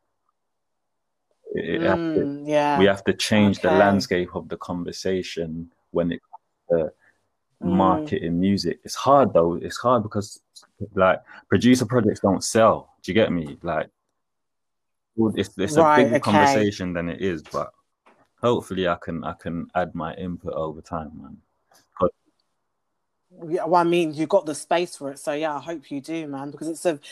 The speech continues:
Speaker 2: it's a very sensitive topic, 'cause I'm always
Speaker 1: Mm.
Speaker 2: like, "How does it work? Like, I don't really get it." But then now you've explained it to me, 'cause I,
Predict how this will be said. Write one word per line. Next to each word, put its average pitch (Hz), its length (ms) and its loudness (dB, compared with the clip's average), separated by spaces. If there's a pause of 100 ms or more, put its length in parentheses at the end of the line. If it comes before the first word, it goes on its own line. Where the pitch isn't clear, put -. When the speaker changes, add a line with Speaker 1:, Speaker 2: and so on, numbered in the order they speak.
(200)
Speaker 2:
it's - 220 -2
a 185 80 4
very 214 360 2
sensitive 190 800 -10
topic, 208 460 -4
'cause 180 120 -10
I'm 180 180 -4
always 185 200 -2
Speaker 1:
Mm. - 60 -6
Speaker 2:
like, 175 120 -6
"How 311 240 -8
does 349 160 -10
it 311 140 -10
work? 262 420 -6
Like, - 160 -16
I 190 60 -8
don't 226 240 -8
really 214 160 -10
get 196 300 -4
it." 202 360 -4 (300)
But 180 120 2
then 180 180 4
now 196 160 2
you've 196 180 -8
explained 190 640 -6
it 151 160 -10
to 156 100 -16
me, 143 140 -8
'cause - 100 -8
I, 180 140 0